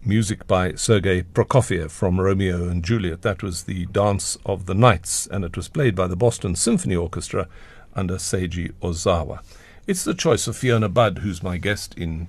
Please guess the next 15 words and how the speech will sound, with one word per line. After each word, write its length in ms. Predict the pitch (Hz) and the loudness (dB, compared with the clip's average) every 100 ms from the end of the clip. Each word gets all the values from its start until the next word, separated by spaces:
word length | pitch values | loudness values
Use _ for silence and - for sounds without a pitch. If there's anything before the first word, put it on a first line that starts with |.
| - | -10
People 280 | 98 - 87 | -12 -8 -6
of 100 | 87 | -4
Note, 340 | 95 - - - - - - - | -4 -6 -10 -12 -12 -10 -14 -8
and 500 | - 95 95 90 - - - | -4 0 2 0 -2 -6 -4
she 480 | - 123 101 98 - - | 0 0 0 -2 -6 -2
works 380 | 104 101 - - | 2 2 0 -6
at 260 | - 90 - | -4 -4 -6
Saint 380 | - - 95 95 | -8 -4 -4 2
David's 560 | 107 104 101 - - - | 4 4 0 -4 -12 -8
Marist 600 | 107 104 113 139 - - - | 0 4 4 4 -2 -10 -20
Foundation, 800 | - - 95 90 107 139 - 208 - - - | -8 -4 0 2 4 2 2 0 -2 -12 -14
where 240 | - 90 90 | -6 -4 -4
she 160 | - | -8
is 320 | - 95 87 - | -6 -6 -6 -6
the, 420 | 98 92 92 | -4 -2 -4